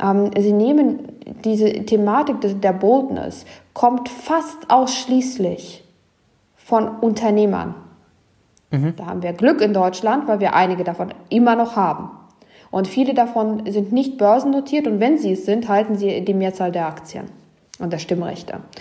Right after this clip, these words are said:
Speaker 1: Das heißt, sie
Speaker 2: Mhm.
Speaker 1: erlauben sich zu sagen, „Und ich setze jetzt trotzdem alles auf eine Karte.“ Also nehmen Sie zum Beispiel Knorr-Bremse vor zehn Jahren.
Speaker 2: Ja.
Speaker 1: Ja? Und jeder gesagt hätte, „Mensch, total verrückt, warum macht man denn sowas?“ Und es war goldrichtig. Da hat der Unternehmer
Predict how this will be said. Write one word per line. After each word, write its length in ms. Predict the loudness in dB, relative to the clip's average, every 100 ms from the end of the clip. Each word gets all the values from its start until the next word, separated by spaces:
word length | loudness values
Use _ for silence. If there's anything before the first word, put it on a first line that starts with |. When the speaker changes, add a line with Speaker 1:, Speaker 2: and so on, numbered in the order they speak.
| -20 -20
Speaker 1:
Das 100 | 0
heißt, 180 | 0 2 0
sie 160 | 2
Speaker 2:
Mhm. 60 | 4
Speaker 1:
erlauben 580 | 6 6 6 6 4 6
sich 400 | 4 2 -4 -4
zu 100 | 0
sagen, 380 | 4 4 4 2
„Und 80 |
ich 140 | 0 2
setze 240 | 0 2
jetzt 260 | 0 0 -2
trotzdem 380 | -4 -2 -2 0
alles 280 | 0 0
auf 440 | 0 0 0 -4 -4
eine 200 | -4 -4
Karte.“ 360 | 4 4 4
Also 160 | -2 -4
nehmen 160 | -4 -4
Sie 100 | -4
zum 120 | -4
Beispiel 260 | -4 -6
Knorr-Bremse 580 | -6 -2 -2 2 2 2
vor 160 | -2 -8
zehn 240 | -6 -4
Jahren. 280 | -4 -6 -12 -16 -20 _ _ _
Speaker 2:
Ja. 140 | -6 -6 -8 -8
Speaker 1:
Ja? 160 | -6 -6 -12 -20 -20 -20 0
Und 60 |
jeder 200 | 4 4
gesagt 280 | 4 2 2
hätte, 160 | 0 -2
„Mensch, 200 | -4 -4
total 260 | -2 0 0
verrückt, 280 | -2 -4 -4
warum 160 | -2
macht 220 | -2 -4 -6
man 100 | -4
denn 120 | -4
sowas?“ 280 | -2 -2 -2
Und 140 | -8
es 160 | -8 -2
war 160 | -2
goldrichtig. 920 | 4 4 4 2 -2 -2 -4 -4 -6 -4
Da 420 | -4 -2 -4 -4 -2
hat 140 | -2
der 140 | 0 -2
Unternehmer 600 | -4 -4 -2 2 2 2